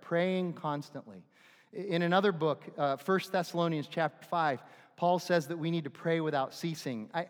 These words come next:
I, it, it just, it, I, I, how do you do that when you're driving? Aren't you supposed to close your eyes and bow your head? Probably not a safe thing. How do you do that when you eat? I, I don't understand. How do you pray without ceasing?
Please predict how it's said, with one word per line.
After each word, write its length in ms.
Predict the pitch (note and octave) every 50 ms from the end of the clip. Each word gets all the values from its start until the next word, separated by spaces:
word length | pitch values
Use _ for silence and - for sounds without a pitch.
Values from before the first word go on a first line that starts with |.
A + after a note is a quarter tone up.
| -
I, 100 | F3 E3+ - - -
it, 180 | F3+ F3+ - - - _ _ _
it 200 | - F3 F3+ E3
just, 240 | E3 A3 A3 - - - - -
it, 120 | F3 D#3 C#3+ F3+ -
I, 140 | - E3+ F3
I, 180 | G3 G#3 F#3 F#3+
how 220 | F3 D#3+ F3+ G3+
do 80 | A3+ A#3+
you 80 | A3+
do 160 | F3+ F3 G3+ G3+
that 180 | G3 F#3 -
when 100 | D3+ D3+
you're 120 | C#3+ C3 A#2+
driving? 560 | A2 B2+ B2 C3+ D3 D3 A#2+ A2 F2 F#2+ G#2
Aren't 160 | B2+ C#3 -
you 40 | F3
supposed 220 | - - E3+ -
to 80 | - C#3+
close 260 | - - C#3+ D3 C#3
your 120 | B2+ C3
eyes 220 | B2 B2+ C3 C3 B2
and 100 | B2 A2+
bow 140 | A#2 A#2 A#2+
your 180 | B2 A2+ A2
head? 180 | A2+ A#2 A#2+ B2 A#2+ - - _ _ _ _ _ _ _ _ _
Probably 440 | - - F3 F3+ F3+ F#3 D#3+ D#3 C#3+
not 200 | C3+ C3 B2+ A#2+
a 40 | A#2+
safe 280 | - - C3 B2+ A#2
thing. 160 | - D3 C3 C#3
How 140 | - A#3
do 60 | C#4 C#4+
you 80 | C#4+
do 140 | G#3+ A3 A3
that 180 | G3+ G3+ F#3 F3+
when 140 | E3 E3+
you 160 | E3 D#3+ D3+ - - - - - -
eat? 200 | F#3+ F3 E3+ D#3
I, 120 | D3 D#3 -
I 80 | F#3 G#3+
don't 140 | C4+ C4+
understand. 440 | C#4+ C#4 B3+ A3 - - A#3 A3 F3
How 140 | D#3 A3 B3
do 80 | B3+ C4
you 100 | B3 F#3+
pray 500 | - - - - G3 G#3 A3 A3 A3+ A3+
without 380 | G#3 G3 F#3 F3+ E3 E3 -
ceasing? 520 | - - - E3 E3 D#3+ - - B2+ G2+